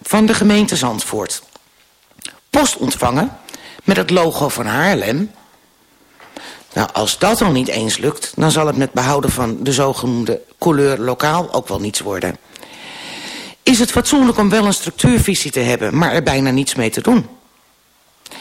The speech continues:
En is het fatsoenlijk om heel veel gemeenschapsgeld uitgegeven te hebben aan nieuwbouw van het gemeentehuis. En datzelfde gebouw per één januari tweeduizend achttien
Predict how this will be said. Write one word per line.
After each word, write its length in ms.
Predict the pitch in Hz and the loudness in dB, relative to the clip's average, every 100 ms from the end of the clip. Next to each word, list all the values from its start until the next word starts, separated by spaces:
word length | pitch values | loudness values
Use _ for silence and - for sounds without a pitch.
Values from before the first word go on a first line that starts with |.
| - - - - | -16 -14 -14 -2
En 140 | - 262 | 4 4
is 120 | 240 | 4
het 120 | 226 | 0
fatsoenlijk 520 | - - 233 190 156 | 0 2 2 4 2
om 100 | 160 | 2
heel 260 | 151 190 247 | 4 4 4
veel 220 | - 151 | 2 2
gemeenschapsgeld 1120 | 127 160 202 226 - - - 135 107 - - _ - - | 0 2 2 2 -2 -4 -2 -2 -2 -6 -10 _ -8 0
uitgegeven 680 | 202 208 - - 123 123 | 0 0 -4 -2 -2 -2
te 80 | - | -4
hebben 320 | 120 120 101 - - - - | -2 0 -2 -6 -14 -14 -6
aan 180 | - 147 | 2 4
nieuwbouw 480 | 196 226 170 123 - | 6 4 2 0 -2
van 200 | - - | -4 -4
het 100 | 139 | -2
gemeentehuis. 800 | - 143 175 196 202 226 294 - - - - - - - - | -2 0 2 2 2 2 -2 -8 -10 -20 -16 -14 -12 -12 -4
En 120 | - | 2
datzelfde 400 | 196 - 165 190 | 2 2 2 2
gebouw 400 | 208 147 185 196 | 0 2 2 2
per 200 | 196 185 | 0 0
één 200 | - 170 | 0 2
januari 420 | 170 147 139 151 175 | 0 0 -2 -2 -2
tweeduizend 560 | - 160 139 135 139 | 0 0 0 -2 -4
achttien 520 | - 147 - 147 156 | -2 -2 -2 0 0